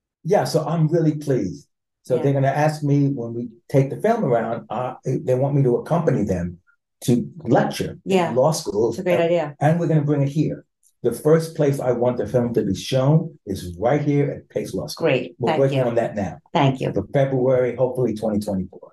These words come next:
Speaker 2: Wonderful. It's so exciting. Well deserved. And thank you so much for sharing about this.
Speaker 1: Thank you, Pat.
Speaker 2: Look forward to seeing it.
Speaker 1: Okay.
Speaker 2: Take care.
Speaker 1: Take
Speaker 2: Bye-bye.
Speaker 1: care. Bye-bye.
Speaker 2: So there you have it. Hope you enjoyed this episode. If you have a topic you'd like us to discuss, or a professor or attorney with whom you'd like me to speak,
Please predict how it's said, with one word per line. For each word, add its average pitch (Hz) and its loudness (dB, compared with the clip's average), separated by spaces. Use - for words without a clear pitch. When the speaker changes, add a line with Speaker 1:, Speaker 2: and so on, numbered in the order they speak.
Speaker 2:
Wonderful. 165 0
It's - -2
so 247 2
exciting. 170 0
Well 202 4
deserved. 165 0
And 185 -2
thank 254 2
you 277 2
so 240 -6
much 190 0
for 180 -4
sharing 156 2
about 131 0
this. - -6
Speaker 1:
Thank 208 0
you, 226 0
Pat. 208 0
Speaker 2:
Look 254 2
forward 269 2
to 269 -2
seeing 208 2
it. 139 -2
Speaker 1:
Okay. 120 0
Speaker 2:
Take 196 2
care. 175 0
Speaker 1:
Take - -14
Speaker 2:
Bye-bye. 180 2
Speaker 1:
care. 165 -2
Bye-bye. 143 0
Speaker 2:
So - -4
there 254 2
you 302 2
have 180 -2
it. - -10
Hope 240 -2
you 277 -2
enjoyed 226 0
this 220 -8
episode. 147 -8
If 247 -2
you 381 4
have 427 2
a - -14
topic 233 -2
you'd 254 -8
like 240 -2
us 240 -4
to - -20
discuss, 240 -2
or 170 -6
a 143 -12
professor 226 0
or 202 2
attorney 208 -6
with 196 -4
whom 214 -6
you'd 214 -8
like 214 -2
me 214 -6
to 202 -8
speak, 247 -6